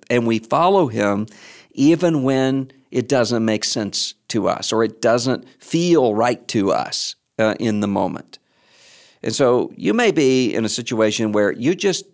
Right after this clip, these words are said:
aren't v-, in a place of vulnerability like these people who've been caught in the Ashley Madison situation are.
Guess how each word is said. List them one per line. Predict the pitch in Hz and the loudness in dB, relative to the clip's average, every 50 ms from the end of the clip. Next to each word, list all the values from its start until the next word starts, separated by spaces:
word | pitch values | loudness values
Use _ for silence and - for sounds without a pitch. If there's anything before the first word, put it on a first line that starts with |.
| _ _ - | _ _ 0
aren't | - 123 127 139 139 131 - - | 2 2 4 4 2 0 -2 -6
v-, | 117 107 104 107 - _ - | -12 -12 -12 -14 -14 _ -2
in | 120 131 131 | 0 2 2
a | 120 | 2
place | 107 - - - 131 127 123 - | 0 -2 0 0 2 2 2 0
of | 113 101 | -2 0
vulnerability | 113 117 113 110 107 104 104 104 101 110 107 98 98 85 85 80 76 - - _ _ _ _ - | 0 2 2 2 2 0 0 2 2 2 2 2 0 -2 -2 -6 -8 -10 -16 _ _ _ _ -2
like | - 110 110 110 | 0 0 0 0
these | - 117 110 - | 0 -4 -2 0
people | - 120 113 113 120 104 | -2 -2 -2 0 0 -2
who've | 107 101 | -2 -2
been | 92 101 104 98 | -2 -6 -6 -4
caught | - 113 101 - - | 0 0 0 0 0
in | 110 | 0
the | 110 101 | 0 0
Ashley | 101 101 98 - - 104 | 0 0 -2 -4 -6 -4
Madison | 98 101 101 101 101 101 - 101 95 92 - _ _ - - - - | -2 -2 -2 -2 -2 -4 -6 -6 -8 -8 -10 _ _ -20 -20 -20 -14
situation | - - - 104 - - 92 85 80 87 - - - 85 _ _ _ _ _ | -10 -8 -8 -8 -8 -8 -6 -6 -6 -6 -8 -12 -14 -18 _ _ _ _ _
are. | - 101 95 - - - | -4 -4 -4 -4 -6 -10